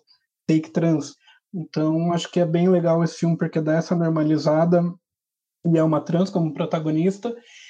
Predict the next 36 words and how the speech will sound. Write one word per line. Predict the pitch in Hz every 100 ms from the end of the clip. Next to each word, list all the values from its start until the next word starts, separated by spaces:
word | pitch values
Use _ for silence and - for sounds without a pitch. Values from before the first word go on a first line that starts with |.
| - _
E | 185 190
nesse | 185 180
sentido | 196 190 185 180
também | 190 185 185
é |
o | 185
filme | - 185 180
Valentina, | 180 185 202 - 202 190
que | -
é | 165
outro | 156 165
filme | - 165 160
nacional, | 151 - 180 175 175 196
né? | 175 175
Que | 175 165
é | 156 180 175 _ _ _ _ -
protagonizado | - 151 151 147 147 -
por | 156
uma | 156
mulher | 151 151 147
trans, | - 160 196
que | -
é | 156
a | 151
Tiesa, | - 156 175 202 196
que | -
tem | 165
um | 160
canal | - 156 147
no | 151
YouTube, | 147 - 180 185
que | 175
é |
bastante | 165 - 170 -
famoso | 170 151 156 180 175
também. | 165 156 180 208